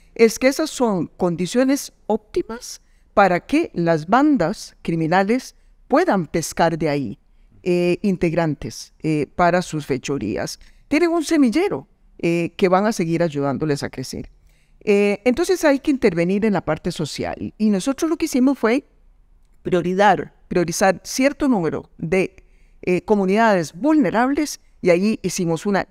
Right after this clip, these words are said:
intervención de política social masiva, vivienda, educación, entrenamiento, deporte, recreación, etcétera. El segundo elemento es el control.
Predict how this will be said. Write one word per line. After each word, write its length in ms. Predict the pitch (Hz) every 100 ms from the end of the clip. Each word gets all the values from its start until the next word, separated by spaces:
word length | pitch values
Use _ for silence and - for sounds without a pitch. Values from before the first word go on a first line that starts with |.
| -
intervención 1040 | 311 294 196 156 151 147 - 180 185 185
de 80 | 170
política 500 | - 160 185 - 151
social 420 | 127 127 135 135
masiva, 600 | 139 - - 98 71 69
vivienda, 560 | - 262 240 165 147 156
educación, 640 | 170 202 185 - 160 143
entrenamiento, 800 | 170 202 226 180 175 160 160 147
deporte, 560 | 196 233 190 170 - 175
recreación, 640 | 226 - 175 - 170 165
etcétera. 600 | 165 - - - - 117 _ _ _ _ _ -
El 120 | 262
segundo 320 | 302 359 392
elemento 380 | 330 240 233 262
es 100 | 254
el 80 | 240
control. 560 | 156 139 - 240 151